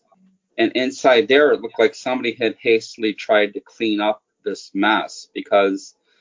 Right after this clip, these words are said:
there seemed like there was blood smear on the toilet and at the base of the sink.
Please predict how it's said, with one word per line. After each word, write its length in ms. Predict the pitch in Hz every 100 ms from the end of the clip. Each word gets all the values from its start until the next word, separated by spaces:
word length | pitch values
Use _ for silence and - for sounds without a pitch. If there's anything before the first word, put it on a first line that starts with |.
| _ -
there 200 | 113 107
seemed 260 | - 120
like 180 | 110 -
there 140 | 107
was 180 | 104 92
blood 360 | - 104 110 120
smear 400 | - - 101 95
on 140 | 92
the 100 | 90
toilet 640 | 87 - 113 117 110 95 -
and 120 | 98
at 200 | 95 -
the 120 | 95
base 360 | 110 107 101 -
of 140 | 98
the 80 | -
sink. 440 | - - 117 87